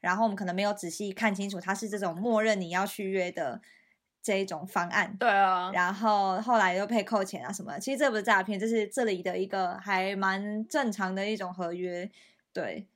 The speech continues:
Speaker 1: 那所以就是你要签任何字，你的名字之前都一定要看清楚。
Speaker 2: 没错。
Speaker 1: 对。
Speaker 2: 真的。
Speaker 1: 然后记得有这种默认你要续约的这一种系统，要下次遇到你就稍微再三思一下。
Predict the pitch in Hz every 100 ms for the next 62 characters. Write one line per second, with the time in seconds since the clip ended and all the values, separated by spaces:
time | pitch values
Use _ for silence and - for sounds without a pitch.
0 | _ - 202 196 196 214 214 202 202 208
1 | 185 226 240 233 220 202 185 185 _ _
2 | - 247 202 185 190 185 185 185 208 220
3 | 196 185 - 196 - 113 190 208 - 190
4 | 208 208 185 175 - 220 190 180 185 -
5 | 220 - 220 202 233 185 196 - 190 _
6 | _ _ 190 175 175 196 - 196 208 214
7 | 208 190 175 190 196 170 170 185 262 269
8 | 233 240 190 202 208 - 208 202 185 180
9 | 190 190 190 - 180 180 208 - 190 180
10 | 254 240 233 226 220 190 185 202 214 202
11 | 202 190 185 180 190 214 220 214 208 170
12 | 208 -